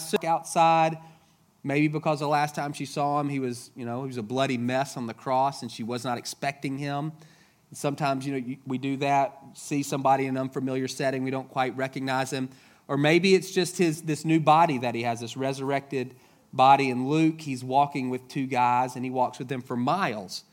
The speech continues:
and they don't recognize Jesus until they sit down to eat. So maybe it's some kind of trick with this new body that he has that Mary doesn't recognize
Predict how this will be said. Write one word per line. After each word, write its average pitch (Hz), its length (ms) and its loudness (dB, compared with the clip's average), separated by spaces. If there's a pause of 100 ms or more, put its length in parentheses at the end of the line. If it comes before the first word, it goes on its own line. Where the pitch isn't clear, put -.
(400)
and 120 100 -4
they 127 60 0
don't 120 140 -2
recognize 117 500 -4
Jesus 107 420 -8
until 113 200 -8
they 110 100 -6
sit 113 260 -8
down 113 220 -4
to 104 60 -6
eat. 101 240 -10
So 117 100 -10
maybe 127 300 -4
it's 117 120 -10
some 127 240 -4
kind 117 220 -6
of 101 80 -10
trick 127 320 -8
with 117 220 -8 (920)
this 143 240 0
new 147 140 2
body 135 360 6
that 120 140 0
he 120 100 0
has 123 420 0
that 113 340 -4 (340)
Mary 131 340 0
doesn't 143 440 2
recognize 113 840 -8